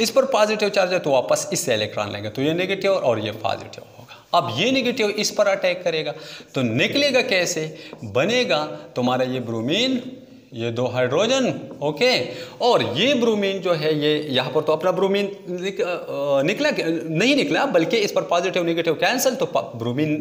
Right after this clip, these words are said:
neutral, और ये bromine आके या-, इससे bond करेगा, तो ये तुम्हारा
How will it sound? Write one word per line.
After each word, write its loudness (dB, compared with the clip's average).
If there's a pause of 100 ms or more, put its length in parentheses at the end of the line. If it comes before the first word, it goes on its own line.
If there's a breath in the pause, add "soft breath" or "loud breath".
neutral, 2 (360 loud breath)
और 4
ये 4
bromine 0
आके -4
या-, -8 (100)
इससे -6 (160)
bond -8
करेगा, -6
तो -6
ये -2
तुम्हारा -4